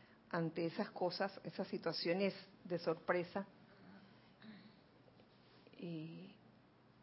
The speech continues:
se logra a través de la experiencia.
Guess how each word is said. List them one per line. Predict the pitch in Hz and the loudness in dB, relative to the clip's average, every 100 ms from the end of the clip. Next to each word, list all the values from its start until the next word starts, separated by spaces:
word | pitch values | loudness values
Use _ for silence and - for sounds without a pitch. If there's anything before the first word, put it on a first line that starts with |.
| - - - - - - - | -20 -20 -20 -20 -16 -4 2
se | 175 | 6
logra | 170 170 220 | 6 6 4
a | |
través | 220 165 170 | 4 4 4
de | 214 | 2
la | 202 | 0
experiencia. | - 165 170 202 202 - 160 165 | 2 0 2 -2 -2 -4 -8 -8